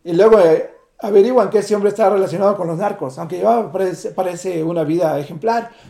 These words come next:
pero está relacionado con los narcos y los narcos y lo, fue, fue muerto por venganza de otros narcos y to-, y mataron a su esposa, a sus hijos, a toda su familia.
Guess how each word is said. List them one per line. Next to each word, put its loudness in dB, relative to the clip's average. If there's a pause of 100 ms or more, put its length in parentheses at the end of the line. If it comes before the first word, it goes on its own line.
pero -4
está -4
relacionado 0
con -2
los -2
narcos -2
y -6
los -2
narcos -4
y -6
lo, -6
fue, -4
fue -2
muerto -2
por 0
venganza -6
de -2
otros -6
narcos -6
y -12
to-, -6
y -8
mataron -2
a -4
su -10
esposa, -6
a -4
sus -14
hijos, -8 (300)
a -16
toda 2
su -6
familia. -2